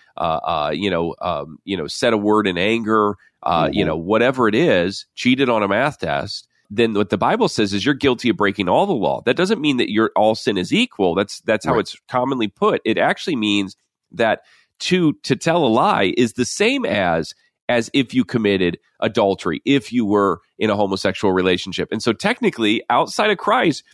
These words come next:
Speaker 1: we are all i-, the,
Speaker 2: Right.
Speaker 1: the same level of depravity. So this is not us on a high horse saying, "Well, our ways are right, and if you would just get out of
Speaker 2: Mm-hmm.
Speaker 1: your moral filth." It's going, "No, all of us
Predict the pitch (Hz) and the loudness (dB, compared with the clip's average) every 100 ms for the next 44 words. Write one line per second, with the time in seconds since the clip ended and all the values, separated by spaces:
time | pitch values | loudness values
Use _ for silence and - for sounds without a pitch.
0 | _ - 117 208 233 147 170 285 247 - | _ -10 -2 2 4 4 4 4 2 0
1 | - _ _ _ - - - 135 - 92 | -4 _ _ _ -20 -16 -4 0 2 2
2 | 135 139 - 185 202 175 175 165 147 127 | 2 -4 -2 -2 0 0 0 0 -2 -2
3 | 156 156 117 87 123 147 - 165 180 196 | -2 -2 -2 -4 -2 -4 -4 -2 0 0
4 | 156 175 - 135 - 135 143 143 117 104 | 0 -2 -2 -4 -2 0 0 2 2 2
5 | 98 - - - - 107 87 - 92 92 | 0 -10 -20 -14 -2 -2 -2 -2 2 2
6 | 90 87 82 80 87 90 85 80 - 90 | 2 0 -2 -2 0 0 0 -6 -6 -4
7 | 85 78 78 95 85 85 82 85 85 82 | -4 -4 -6 -2 0 0 0 -4 -2 -2
8 | 80 - 131 101 82 - 110 117 151 - | -2 -2 -4 -4 -6 -2 -2 0 -2 0
9 | 131 190 247 254 147 92 - | 2 2 2 0 0 -4 -6